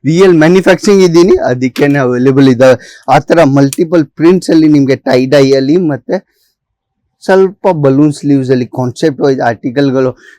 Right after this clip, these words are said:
ನ್ಯೂ ಕಾನ್ಸೆಪ್ಟ್, ನ್ಯೂ ಡಿಸೈನ್, ಯುನಿಕ್ ಡಿಸೈನ್ಸ್‌ಗಳು ನಿಮ್ಗೆ ಬೈ ಮಾಡ್ಬೇಕಾಗಿದೆ, ಪ್ರಿಂಟ್ಸ್ ಅಲ್ಲಿ ಬೈ ಮಾಡ್ಬೇಕಾಗಿದೆ. ಹಾಫ್ ಶೋಲ್ಡರ್, ಫುಲ್ ಶೋಲ್ಡರ್, ಯಾವ ತರ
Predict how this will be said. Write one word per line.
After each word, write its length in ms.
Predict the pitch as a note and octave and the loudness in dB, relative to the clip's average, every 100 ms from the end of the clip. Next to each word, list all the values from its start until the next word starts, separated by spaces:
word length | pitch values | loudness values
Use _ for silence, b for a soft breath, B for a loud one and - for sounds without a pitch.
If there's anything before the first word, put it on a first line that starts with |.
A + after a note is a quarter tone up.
| b | b
ನ್ಯೂ 320 | A#2+ F3 G#3+ | -4 -2 -4
ಕಾನ್ಸೆಪ್ಟ್, 580 | - D3+ D3+ - G3 D#3+ | -6 -4 -4 -2 -2 -2
ನ್ಯೂ 380 | C#3 D3 G3+ G#3 | -4 -2 -2 -2
ಡಿಸೈನ್, 680 | D3 C3+ C3 F3+ F#3 D3+ | -4 -4 -2 0 0 -4
ಯುನಿಕ್ 460 | B2+ D3+ F#3 F3+ C3 | -2 -2 -2 -4 -8
ಡಿಸೈನ್ಸ್‌ಗಳು 760 | C3+ B2 E3+ E3+ D3 D#3 D3+ | -6 0 0 0 -2 -2 0
ನಿಮ್ಗೆ 300 | A#2 C#3 C3+ | -2 -4 -4
ಬೈ 220 | C3+ B2 C#3+ | -2 0 2
ಮಾಡ್ಬೇಕಾಗಿದೆ, 840 | C3+ B2+ C3+ C3 C3+ C3 B2+ A#2+ | 2 0 0 0 0 -2 -2 -4
ಪ್ರಿಂಟ್ಸ್ 480 | - C#3+ D#3+ D#3 F3 | -4 0 2 2 0
ಅಲ್ಲಿ 180 | D3+ | 2
ಬೈ 200 | D3 C3 | 2 2
ಮಾಡ್ಬೇಕಾಗಿದೆ. 1080 | C#3 C3+ C3 C#3 B2 B2+ C3+ C3+ A#2 - - - | 4 2 2 0 0 0 0 -2 -2 -6 -18 -4
ಹಾಫ್ 360 | C3+ C3+ - | 0 0 -2
ಶೋಲ್ಡರ್, 380 | D3+ C#3 C3+ C3+ | -2 0 2 -2
ಫುಲ್ 300 | C3+ F3 F3+ | -2 -4 -4
ಶೋಲ್ಡರ್, 420 | - E3 D3+ C#3 - _ _ _ _ _ C#3 | -2 0 0 -4 -8 _ _ _ _ _ 0
ಯಾವ 200 | F3 G#3+ | 2 2
ತರ 180 | G#3 | 0